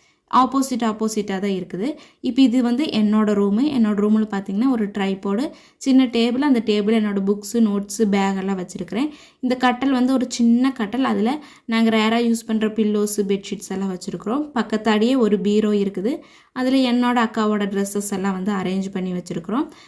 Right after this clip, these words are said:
அதுக்கு பக்கத்தாடி ஒரு பெரிய விண்டோ,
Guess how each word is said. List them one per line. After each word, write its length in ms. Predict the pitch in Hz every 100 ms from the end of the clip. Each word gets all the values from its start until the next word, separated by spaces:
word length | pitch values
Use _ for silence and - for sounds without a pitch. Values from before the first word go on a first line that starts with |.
| -
அதுக்கு 320 | - 269 285
பக்கத்தாடி 540 | 269 262 233 226 226 277
ஒரு 140 | 240
பெரிய 460 | 233 220 208 214 233 269 240 208 202 - _
விண்டோ, 320 | 214 233 214